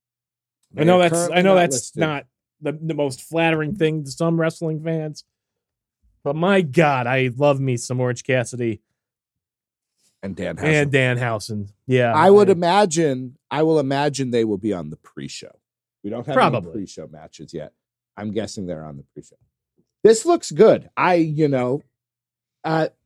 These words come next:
Speaker 2: <clears throat> I watched a bit of the storyline, some of the segments on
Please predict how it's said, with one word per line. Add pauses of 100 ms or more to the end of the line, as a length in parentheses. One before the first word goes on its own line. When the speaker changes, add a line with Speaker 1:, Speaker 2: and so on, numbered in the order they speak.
(140)
Speaker 2:
<clears throat>
I
watched
a
bit
of
the
storyline, (180)
some
of
the
segments
on